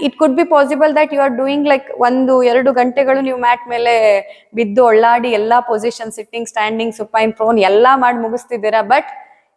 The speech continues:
inside ಅಹಿಂಸೆ ಇಲ್ಲ, ಸತ್ಯ ಇಲ್ಲ, ಯಾವುದೂ ಇಲ್ಲ, ಯಮ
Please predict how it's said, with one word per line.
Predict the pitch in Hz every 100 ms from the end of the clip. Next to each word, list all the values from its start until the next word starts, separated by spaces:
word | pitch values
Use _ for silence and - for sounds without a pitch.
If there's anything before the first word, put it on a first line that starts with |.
| 226
inside | 233 233 269 294 - - - _
ಅಹಿಂಸೆ | - 220 233 226 220
ಇಲ್ಲ, | 208 208
ಸತ್ಯ | 202 220 226 226 214
ಇಲ್ಲ, | 208 196 190 190 185 - _ _ _
ಯಾವುದೂ | 214 233 247
ಇಲ್ಲ, | 285 233 165 - - _ _ _ -
ಯಮ | 220